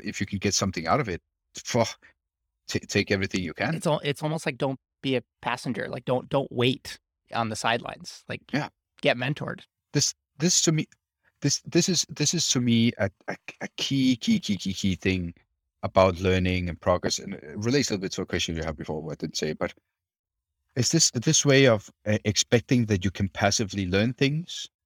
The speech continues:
Speaker 1: Like, that's not how it works, man. Like, you, you, you, you only learn by really engaging in what it is that you do. And you can learn from whatever situation you're in if you're engaged in it. I think a lot of people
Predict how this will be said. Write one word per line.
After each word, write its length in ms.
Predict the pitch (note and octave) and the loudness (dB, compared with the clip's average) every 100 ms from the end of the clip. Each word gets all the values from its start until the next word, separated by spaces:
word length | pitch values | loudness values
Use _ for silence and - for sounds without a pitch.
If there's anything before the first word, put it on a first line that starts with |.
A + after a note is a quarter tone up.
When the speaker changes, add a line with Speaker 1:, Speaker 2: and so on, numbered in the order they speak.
| _ G#2+ | _ -4
Speaker 1:
Like, 200 | G2+ - - | -4 -4 -2
that's 180 | B2 F3 | 0 4
not 120 | F3 | 6
how 120 | B2+ | 6
it 60 | F2+ | 4
works, 260 | B2+ - | 0 -2
man. 180 | D2 - _ _ | -8 -12 _ _
Like, 320 | A2 G#2 G#2 - - | 0 0 0 -8 -6
you, 320 | G#2 A2 A2+ | 2 4 2
you, 440 | - A2 A2 A2 G#2 _ _ _ _ _ - | 2 0 2 0 -4 _ _ _ _ _ -6
you, 140 | A2 - | -4 -4
you 140 | A2+ _ | -8 _
only 400 | C3+ C#3 D#3 D#3 | 4 6 6 4
learn 560 | C#3 A#2 G#2+ A2 A#2 A#2+ | 4 4 6 6 6 4
by 220 | G#2+ F#2 | 2 0
really 500 | F2 F#2+ G#2+ A2+ G#2+ | 0 2 2 4 2
engaging 640 | G#2 G2 G2+ G2 G#2+ G2+ G2 | 0 2 4 4 2 2 4
in 140 | F#2 | 2
what 160 | F#2 F#2 | 0 -2
it 80 | |
is 100 | F#2 | -4
that 160 | G2+ F2 | -4 -4
you 60 | E2+ | -2
do. 420 | F#2 F#2 G2+ A#2 - - _ _ - | 0 0 0 -2 -8 -20 _ _ -8
And 240 | G2+ F2+ - | -4 -4 -4
you 200 | A2 A2+ | -2 0
can 240 | A2 B2 A2 | 2 2 2
learn 240 | G#2 G#2 | 2 0
from 200 | - G2 | -2 -4
whatever 240 | F#2 G2 A#2 | -2 -2 -2
situation 560 | - - G2 F2+ - | -4 -2 -2 -2 -2
you're 160 | F2 E2+ | -2 0
in 320 | E2+ F2+ A2 _ _ - | 0 -2 -4 _ _ -8
if 140 | F#2 | -2
you're 120 | G2+ F2 | 2 2
engaged 460 | E2 E2+ E2 - | 2 0 0 -2
in 120 | C2 | -10
it. 140 | - - - _ _ _ - | -12 -12 -14 _ _ _ 0
I 20 | |
think 140 | A2 | 4
a 40 | G#2+ | 6
lot 220 | G#2+ A2 | 8 6
of 100 | A2+ | 4
people 380 | - G#2 - | 2 0 2